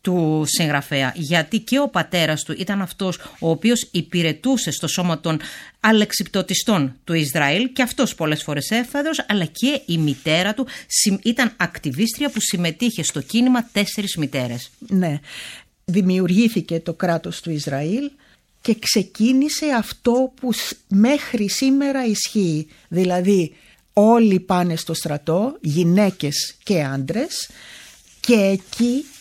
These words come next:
Speaker 2: τελειώνοντας τη θητεία τους, παραμένουν στο στρατό. Δηλαδή κάθε χρόνο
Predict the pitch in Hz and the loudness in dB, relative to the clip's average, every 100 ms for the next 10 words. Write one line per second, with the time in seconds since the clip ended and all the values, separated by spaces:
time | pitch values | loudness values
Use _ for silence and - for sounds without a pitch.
0 | - - - - _ - 208 190 220 269 | -20 -20 -20 -20 _ 0 2 6 6 6
1 | 320 294 226 - 185 - 180 - 185 160 | 2 2 0 0 -2 0 -2 0 0 2
2 | - - 214 302 - - - _ _ _ | 0 -2 -6 -6 -8 -12 -14 _ _ _
3 | _ 233 226 208 196 190 220 240 196 151 | _ 0 2 2 2 4 4 2 2 0
4 | 170 214 214 - 196 - 196 - 208 165 | 0 -4 -4 -8 -10 -8 -10 -8 -8 -8
5 | _ _ - - 196 190 226 220 - 240 | _ _ -8 -2 0 4 4 2 2 2
6 | 269 - 269 - 233 196 175 175 190 254 | 2 0 -2 2 4 4 4 4 2 -2